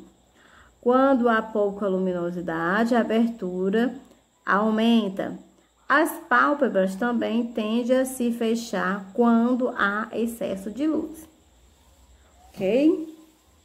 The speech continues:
A gente não fica quando tá muito, muito, muito claro, aquela luz muito forte diretamente no seu olho. A gente não tem a tendência de fechar o olho, não é isso? Então, muita luminosidade, fecha-se o olho. Pouca luminosidade, a tendência é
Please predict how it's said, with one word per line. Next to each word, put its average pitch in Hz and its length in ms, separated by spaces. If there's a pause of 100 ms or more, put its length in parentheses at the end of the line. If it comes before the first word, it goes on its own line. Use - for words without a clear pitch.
(440)
A 202 60
gente 233 180
não 269 120
fica 277 260
quando 254 220
tá 240 120
muito, 285 480
muito, 254 240
muito 247 220
claro, 220 560
aquela 220 300
luz 220 240
muito 240 260
forte 220 400
diretamente 220 500
no 226 80
seu 208 240 (120)
olho. 202 380 (440)
A 202 100
gente 220 280
não 214 100
tem 226 180
a 214 60
tendência 226 560
de 214 140
fechar 220 400
o 180 180
olho, 196 500 (600)
não 175 100
é 175 60
isso? 277 300
Então, 214 220
muita 277 400
luminosidade, 208 920 (680)
fecha-se 190 420
o 320 120
olho. 196 260 (240)
Pouca 254 340
luminosidade, 208 800
a 220 140
tendência 226 720
é 254 460